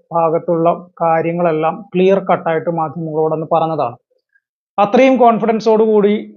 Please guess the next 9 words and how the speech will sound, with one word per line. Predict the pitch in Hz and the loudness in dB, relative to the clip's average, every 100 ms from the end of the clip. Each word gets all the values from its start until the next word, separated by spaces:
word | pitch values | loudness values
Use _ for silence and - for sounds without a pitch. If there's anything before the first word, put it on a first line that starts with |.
| - | -4
ഒരാള് | 185 202 185 185 190 196 | 2 4 4 2 0 -2
മാധ്യമങ്ങൾക്ക് | 175 175 151 190 190 190 190 | -4 -2 -2 -2 -2 -2 -2
മുന്നിൽ | 180 175 175 | -2 -2 -2
സംസാരിച്ചപ്പോ | 175 175 156 175 175 156 175 175 170 | -2 -4 -2 0 2 0 -2 -2 -2
തന്നെ | 165 | -2
എല്ലാവർക്കും | 160 160 170 170 180 202 | -2 0 0 0 -2 -4
ഒരു | 165 | -6
സംശയമുണ്ടായിരുന്നു. | 175 160 147 170 165 156 156 151 160 180 | -6 -8 -6 -6 -4 -4 -4 -4 -6 -4
ഈ | 202 | -4